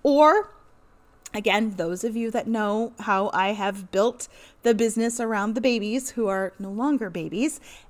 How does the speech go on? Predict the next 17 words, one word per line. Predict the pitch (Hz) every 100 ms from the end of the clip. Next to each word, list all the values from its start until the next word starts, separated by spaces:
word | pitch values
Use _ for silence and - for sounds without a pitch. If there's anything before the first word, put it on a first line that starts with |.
| -
anymore, | 214 208 196 185 170 170 220 269 - _ _ _
I | 226 233 285 339 359 320
sometimes | - 247 233 240 233 226 226 214 -
need | 214 - 247 247 247 -
to | - 247 220 208 202 202 _ -
hand | 262 240 233 220 - -
off | 480 427 - - - _ -
the | 214 240 226 208 196 202 - _ - - - - - _ -
ability | 233 247 226 220 226 -
of | 202 190 190 -
the | -
call | 190 - 262 214 190 233
that | 226 202
we're | 226
running | 196 208 196 196 202 - - -
to | 277
someone | 254 - 233 220 220